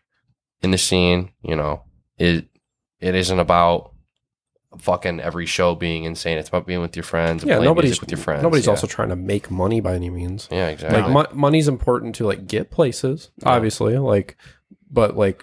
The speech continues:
Speaker 2: coming home with any money, that's not important.
Speaker 1: Yeah.
Speaker 2: Like, as long as we're getting to shows and,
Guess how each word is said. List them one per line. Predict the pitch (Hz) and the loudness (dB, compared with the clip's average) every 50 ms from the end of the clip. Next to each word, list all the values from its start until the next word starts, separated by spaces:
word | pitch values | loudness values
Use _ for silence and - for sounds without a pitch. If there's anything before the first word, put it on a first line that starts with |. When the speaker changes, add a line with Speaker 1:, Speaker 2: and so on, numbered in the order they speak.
| - _ | -14 _
Speaker 2:
coming | - - 131 120 113 104 | -2 -2 0 2 2 0
home | 95 - 107 101 101 117 | -2 -2 -4 -2 -2 -2
with | 143 139 - | -2 0 0
any | 170 175 180 | -2 -2 -2
money, | 180 180 180 190 202 202 190 - | -2 -2 -2 -2 -4 -6 -4 -2
that's | - - - - | -2 -2 -2 -2
not | - 202 190 - - | -2 0 0 -2 -4
important. | - - - - - - - 80 85 98 98 - | -8 -12 -12 -12 -10 -10 -8 -8 -8 -8 -10 -12
Speaker 1:
Yeah. | 92 - - - - _ | -14 -14 -18 -20 -4 _
Speaker 2:
Like, | 113 107 - | 0 2 2
as | - 120 120 | 2 2 4
long | 127 131 143 156 165 | 4 4 6 6 4
as | 156 147 | 4 4
we're | 151 135 | 4 4
getting | 113 117 110 110 107 107 104 110 - - _ _ _ _ _ _ _ - | 4 4 4 4 2 0 -4 -6 -10 -14 _ _ _ _ _ _ _ -4
to | - 117 101 98 98 95 95 92 - - | 0 2 2 2 2 0 -2 -4 -6 -8
shows | - - - 95 90 90 90 87 85 - - - _ _ _ _ _ _ _ _ _ _ _ - _ - - _ - - | -2 0 2 4 4 2 2 -2 -4 -6 -10 -14 _ _ _ _ _ _ _ _ _ _ _ -20 _ -20 -20 _ -6 0
and, | 113 113 104 98 95 92 90 90 87 82 - | 2 4 4 4 4 2 0 -2 -4 -4 -6